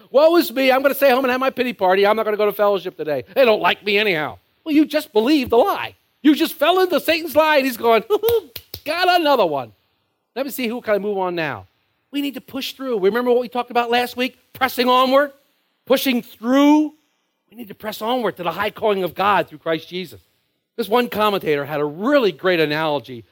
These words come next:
about fellowship. And we all like the barbecue. Man, we all love the barbecue. And I'm of the old school where, you know, you used to pour the coals in there and you used to light 'em and you used to sit there and watch 'em and they'd get white and they'd get all hot and neat and stuff like that.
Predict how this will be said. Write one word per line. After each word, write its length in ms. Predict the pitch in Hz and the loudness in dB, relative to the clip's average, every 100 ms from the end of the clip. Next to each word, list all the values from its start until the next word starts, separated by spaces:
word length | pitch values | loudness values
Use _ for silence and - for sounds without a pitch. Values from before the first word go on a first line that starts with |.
| - | -14
about 400 | 139 156 143 - | -2 -2 -2 -4
fellowship. 480 | 147 139 120 113 98 _ _ _ _ | -2 -2 -6 -14 -20 _ _ _ _
And 80 | 165 | 0
we 80 | 208 | 4
all 160 | 262 | 4
like 200 | 247 226 | 4 2
the 80 | 208 | 0
barbecue. 560 | 156 190 180 - 135 101 _ | 0 2 2 -2 -12 -16 _
Man, 180 | 180 196 | -8 -4
we 100 | 190 | -2
all 180 | 185 185 | 0 0
love 180 | 180 170 | -2 -2
the 80 | |
barbecue. 440 | 160 170 165 - 180 | -2 -2 -2 -4 0
And 80 | 190 | 2
I'm 180 | 254 247 | 2 2
of 140 | 185 | 0
the 80 | 202 | 2
old 240 | 202 190 | 2 0
school 280 | - 190 185 | 0 0 2
where, 140 | 170 | 2
you 120 | 175 170 | 2 0
know, 100 | 180 | -2
you 80 | |
used 140 | 180 - | -4 -12
to 40 | |
pour 180 | _ 180 | _ -8
the 60 | 165 | -6
coals 340 | 170 175 156 | -4 -4 -4
in 140 | 175 | -6
there 300 | 175 170 175 - _ _ _ | -6 -6 -6 -10 _ _ _
and 80 | 180 | -8
you 60 | |
used 100 | 208 | -6
to 60 | 190 | -2
light 240 | 170 170 | 2 2
'em 80 | 180 | 2
and 80 | 170 | -2
you 40 | |
used 100 | 180 | -8
to 80 | - | -10
sit 180 | 170 190 | -8 -6
there 120 | 180 | -4
and 100 | 165 | -2
watch 280 | 151 160 - | -4 -6 -8
'em 120 | 175 | -8
and 100 | 160 | -6
they'd 160 | 156 147 | -6 -6
get 180 | 170 131 | -10 -10
white 440 | 143 147 160 - | -12 -4 -4 -6
and 80 | 156 | -14
they'd 100 | 151 | -12
get 140 | 151 | -10
all 160 | 151 151 | -10 -12
hot 320 | - 156 170 | -12 -10 -12
and 120 | 131 | -12
neat 200 | 151 185 | -12 -12
and 80 | - | -12
stuff 180 | - 160 | -14 -10
like 200 | 165 156 | -10 -6
that. 240 | 165 170 | -6 -6